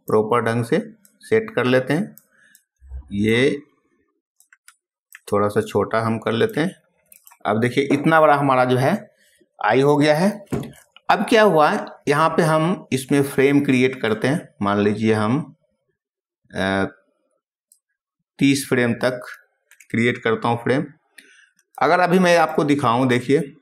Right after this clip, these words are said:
इसका जो आई है already एनिमेट हो रहा है, लेकिन हमको क्या करना, जहाँ पे हमको जिस आई की ज़रूरत है हम उसी को लेंगे। मान लीजिए हमको फर्स्ट फ्रेम पे हमको सिंपल आई चाहिए, तो हम क्या करेंगे, यहाँ से इसको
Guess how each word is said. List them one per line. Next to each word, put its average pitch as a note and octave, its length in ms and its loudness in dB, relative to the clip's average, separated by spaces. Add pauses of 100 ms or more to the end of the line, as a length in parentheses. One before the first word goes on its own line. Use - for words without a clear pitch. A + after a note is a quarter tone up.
(420)
इसका C3 280 0
जो E3 160 2 (120)
आई C#3+ 240 2
है D3+ 200 0 (640)
already C#3+ 500 2
एनिमेट C#3 400 2
हो C#3+ 120 4
रहा C#3 160 2
है, F#3+ 120 -4 (260)
लेकिन F#3 220 2
हमको E3+ 220 0
क्या F3+ 140 0
करना, D3+ 500 -2
जहाँ C3+ 360 -2
पे F#3 120 0
हमको D3+ 380 0
जिस C#3 420 -2 (240)
आई C3 320 2 (260)
की D3 180 4
ज़रूरत C3 460 0
है C3+ 140 0
हम C3+ 240 -2 (140)
उसी C3 260 -2
को D3+ 120 0
लेंगे। C3 360 2 (540)
मान A#2 160 2
लीजिए C#3+ 220 2
हमको D3 240 2
फर्स्ट D3 280 -2
फ्रेम D3 320 0
पे C#3+ 60 2
हमको C#3 320 0
सिंपल C#3 600 0
आई A#2 240 0
चाहिए, A#2+ 440 0
तो - 680 -14
हम C#3+ 100 2
क्या C#3+ 160 2
करेंगे, C3+ 260 0
यहाँ A#2+ 220 0
से C3+ 180 2 (1040)
इसको - 680 -2